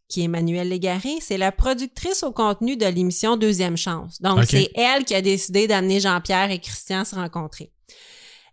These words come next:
Speaker 1: Euh, elle fait une soirée où les participants sont invités afin de conclure leur parcours, le, sûrement le wrap-up party, là.
Speaker 2: Ouais, ouais, ouais.
Speaker 1: Tu sais, euh, pour, c'est ça, à la fin de l'émission.
Speaker 2: Genre comme O D à la fin, là ?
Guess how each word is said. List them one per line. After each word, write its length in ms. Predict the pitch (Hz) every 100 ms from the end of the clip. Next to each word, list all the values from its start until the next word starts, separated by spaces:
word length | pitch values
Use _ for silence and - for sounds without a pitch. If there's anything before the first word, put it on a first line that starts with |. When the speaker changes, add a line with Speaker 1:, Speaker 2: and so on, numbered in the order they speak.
| -
Speaker 1:
Euh, 220 | 196 202 196
elle 120 | 196
fait 140 | 254
une 60 | 285
soirée 360 | - 233 220 294
où 80 |
les 140 | 277 196
participants 640 | 190 190 - - - 240
sont 220 | 285 202 196
invités 520 | 190 175 170 233 277 -
afin 340 | 175 - 202
de 120 | 196
conclure 760 | 165 - 202 185 - 214 220 226
leur 280 | 202 180 -
parcours, 600 | - 170 - - 240 359
le, 260 | 202 175 160
sûrement 340 | - 214 285
le 80 | 240
wrap-up 480 | 190 175 - 208 -
party, 440 | 185 170 196 277
là. 80 | 277 285 -
Speaker 2:
Ouais, 80 | 127
ouais, 400 | 147 139 131 135
ouais. 60 |
Speaker 1:
Tu 60 | 131
sais, 200 | 214 220
euh, 380 | 196 180 170 170 165
pour, 240 | 180 165
c'est 120 | - 175
ça, 140 | 190
à 20 |
la 100 | 180
fin 180 | 185 208
de 80 | 202
l'émission. 340 | 185 170 127
Speaker 2:
Genre 180 | 127 131
comme 180 | - 131
O 180 | 139 127
D 240 | 120 139 160
à 60 | 139
la 40 |
fin, 180 | - 196
là ? 100 | 202